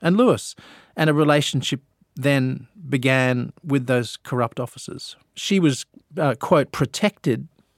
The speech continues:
by these police in exchange for the kickbacks.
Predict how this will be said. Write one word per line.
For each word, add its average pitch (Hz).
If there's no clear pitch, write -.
by 170
these 139
police 123
in 147
exchange 127
for 120
the 120
kickbacks. -